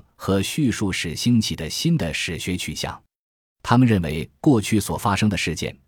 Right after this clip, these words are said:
是不可能真实和完整再现的，根据资料建构完全真实的历史是很难做到的，实际上是不可能完成的任务。任何历史都有主观性，我们所写的历史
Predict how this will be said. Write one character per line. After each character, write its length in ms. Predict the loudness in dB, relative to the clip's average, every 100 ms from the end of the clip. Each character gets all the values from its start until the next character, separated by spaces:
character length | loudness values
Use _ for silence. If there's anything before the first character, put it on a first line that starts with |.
| _ _
是 180 | -2 -2
不 220 | 4 2
可 180 | 2 -4
能 240 | 2 2
真 240 | 4 2 2
实 200 | -2 -2
和 140 | -2
完 200 | 2 2
整 160 | 0 -2
再 180 | -4
现 220 | -4 -6 -8
的， 180 | -14 _ _ _ 0
根 180 | 4 4
据 120 | 2
资 180 | 2 2
料 180 | 2
建 240 | 2 2 2
构 200 | 0 0
完 240 | 0 2
全 220 | 2 0
真 220 | 0 0 0
实 120 | -2
的 100 | -2
历 160 | -2
史 280 | -4 -6 -10 _
是 180 | -4 -4
很 220 | -2 -6 -4
难 160 | -2
做 180 | 0 -2
到 160 | -4 -10
的， 160 | -16 _ _ _ _ -6
实 220 | 2 2
际 140 | 2
上 220 | 0 0 -2
是 140 | -4
不 260 | 2 2 2
可 200 | -2 -2
能 180 | 0 0
完 180 | 0
成 180 | -2 -4
的 100 | -6
任 160 | -6 -8
务。 140 | -12 -20 _ _ _ _ _ 2
任 280 | 4 4 2
何 180 | 2
历 200 | 2 2
史 240 | 2 -2 0
都 160 | 2
有 140 | 4 2
主 180 | -2 -2
观 240 | 0 0
性， 180 | -2 -8 _ _ _ 0
我 140 | 4
们 100 | 4
所 220 | 4 2
写 160 | 2 -2
的 80 | 0
历 180 | 0 -2
史 300 | -4 -8